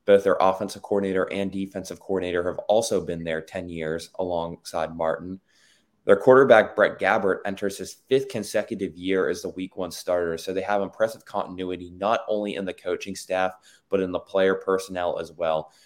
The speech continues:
And I think that this is a team that realizes that they can win the mac championship last year.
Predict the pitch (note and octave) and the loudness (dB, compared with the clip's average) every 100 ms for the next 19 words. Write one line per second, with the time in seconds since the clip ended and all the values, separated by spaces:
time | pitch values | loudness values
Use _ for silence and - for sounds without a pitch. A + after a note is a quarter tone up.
0 | _ - A2+ A#2+ - E3+ D#3+ D3+ B2+ B2 | _ -4 2 2 2 -2 0 0 0 0
1 | A#2 - A2+ G#2+ F2+ E2 - - A2 A#2 | -4 -4 -8 -2 0 0 -4 -10 0 6
2 | G2 F#2 F#2 F#2 E2 G2 F#2+ F#2 F#2 F2 | 6 4 0 -4 -2 -4 -6 -10 -8 -8
3 | F2 D#2+ - F2 - D#2+ - - E2 - | -8 -8 -8 -12 -12 -18 -20 -18 -14 -14
4 | - E2+ - | -14 -20 -20